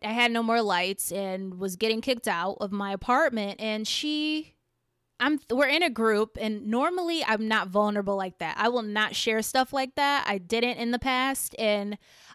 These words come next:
I wasn't gonna do it. And someone wrote a post in the group who was the admin, and she was like, "Share a vulnerable moment." So I shared that, and I was like, "Why the fuck did you do this?" This lady pissed me off to no fucking end.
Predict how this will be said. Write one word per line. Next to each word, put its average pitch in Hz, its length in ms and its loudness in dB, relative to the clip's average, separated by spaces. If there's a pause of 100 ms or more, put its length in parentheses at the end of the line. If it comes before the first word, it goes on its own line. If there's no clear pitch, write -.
I - 60 -4
wasn't 247 380 2
gonna 277 200 2
do 202 220 0
it. 170 220 -8
And 208 180 -2
someone 285 380 0
wrote 262 180 4
a 254 60 2
post 226 340 2
in 226 100 0
the 233 60 -2
group 196 300 -2
who 220 60 0
was 202 100 2
the 196 80 -6
admin, 202 300 -4
and 190 120 -4
she - 120 -2
was 233 100 0
like, 208 120 0
"Share 330 440 2
a 302 40 2
vulnerable 269 520 2
moment." 247 360 0
So 226 120 0
I 214 80 4
shared 220 380 0
that, 262 280 2
and 214 80 -2
I 208 60 0
was 208 120 -4
like, 180 220 -8
"Why 302 160 -4
the 175 240 -4
fuck 285 300 -4
did 262 160 -2
you 277 120 -2
do 208 160 -4
this?" 180 400 -8 (800)
This 302 240 0
lady 294 280 2
pissed - 380 -4
me 294 160 0
off 208 340 0
to 185 120 -8
no 240 400 2
fucking 240 540 -4
end. 147 460 -8